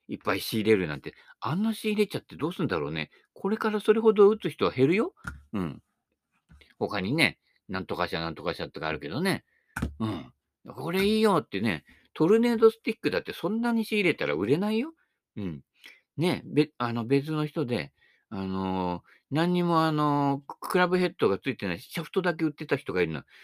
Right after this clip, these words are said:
何シャフト、シャフト交換のシャフト売ってんのかなと思ったら、この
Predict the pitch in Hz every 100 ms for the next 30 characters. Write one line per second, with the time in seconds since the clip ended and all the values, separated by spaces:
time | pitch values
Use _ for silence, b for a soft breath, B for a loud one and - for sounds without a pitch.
0 | B _ 76 92 147 175 165 - 165 160
1 | b b - 151 185 190 196 170 139 104
2 | - _ b b b - 127 - 120 -
3 | 160 131 113 113 110 95 82 95 82 147
4 | 135